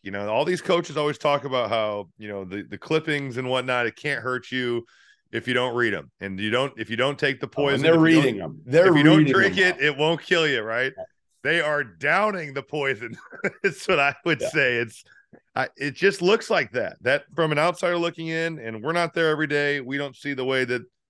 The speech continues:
Speaker 1: they practiced or had individual workouts all summer or whatever. But to me, that's what it looks like. It looks like they've just been, they were crowned, and now it's a harsh reality of, like, last year does not matter. Iowa State didn't give a shit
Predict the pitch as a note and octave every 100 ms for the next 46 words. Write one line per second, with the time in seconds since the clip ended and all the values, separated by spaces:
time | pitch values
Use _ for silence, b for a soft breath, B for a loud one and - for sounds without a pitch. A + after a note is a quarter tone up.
0 | _ _ - A2+ - B2+ B2+ B2 B2+ -
1 | A#2 A2+ B2 A#2+ A#2+ A2+ A#2 A#2 A#2 A2
2 | A#2 - A#2 A2+ G#2+ A2 E3+ C3 A2+ B2
3 | A#2 _ _ _ _ _ _ _ - -
4 | D3 F#3 F3+ E3 F3 F3 F3+ F3+ C3 D#2+
5 | _ - A#2+ B2+ D3+ - C#3+ B2+ C3 C3+
6 | C#3+ - - C3 B2 - G#2+ A2+ G2+ -
7 | B2+ C#3 D3 E3 _ _ _ _ _ A2
8 | A#2 A2+ A2+ G#2+ G#2+ B2 B2+ B2+ B2+ A2+
9 | B2+ A#2+ - B2 B2 B2+ A#2 G#2+ G2 F2
10 | G2 F#2+ - G2 C3+ F3 - A#2+ G2 D#2+
11 | A2 A#2+ F#2 F#2+ A2 - - _ _ _
12 | - C#3 E3+ C3 - C3+ C3 A#2+ F#2+ G#2+
13 | F#2 F2 E2 - B2+ C3 F2+